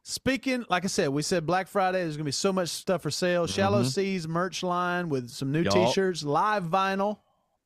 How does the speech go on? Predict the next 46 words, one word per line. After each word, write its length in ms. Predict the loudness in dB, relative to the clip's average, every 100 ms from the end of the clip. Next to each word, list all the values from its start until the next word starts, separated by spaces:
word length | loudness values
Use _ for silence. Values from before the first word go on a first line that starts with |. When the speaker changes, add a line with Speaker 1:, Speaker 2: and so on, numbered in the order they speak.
| -6
Speaker 1:
It's, 240 | -6 -4 -10 -6
it's, 220 | -6 -6 -4
it's, 380 | -2 -2 -4 -4
it 60 | 0
hasn't 300 | 0 0 0
been 100 | 0
out 180 | 0
to 60 | -2
the 60 | 0
public 400 | 0 0 -2 0
yet, 240 | -2 -2
so 260 | 0 -2 -2 -2
Speaker 2:
Nope. 220 | -2 -2 -4
Speaker 1:
make 100 | -2
sure 160 | 0
you 60 | 0
pick 200 | 0 0
up 120 | 0
one 160 | 0 2
of 80 |
those. 360 | 2 2 0 -2
Any 180 | -2 -2
purchase, 400 | 0 -2 -2 -2
like 180 | -2 0
we 120 | -2
said, 320 | 0 0 0
will 80 | -4
get 240 | -6 -6 -6
you 40 |
a 40 |
ticket 380 | -2 -2 0 -4 _ _ -6
on 240 | -2 -2
December 360 | 0 -2 0 0
fifteenth. 520 | -2 0 0 0 -4 -14 -20 -14 -2
Emery 240 | 0 2
music 340 | 2 2 0 0
dot 220 | 0 0
com 280 | 0 0 0
for 100 | -2
all 160 | 0 0
the 100 | 0
details. 680 | 0 0 0 0 0 -4 -12 _ -12 -12 -6
And 200 | -2 2
Speaker 2:
Yup. 80 | 4
Speaker 1:
also, 300 | 4 4 0
again, 460 | -4 -2 -2 -4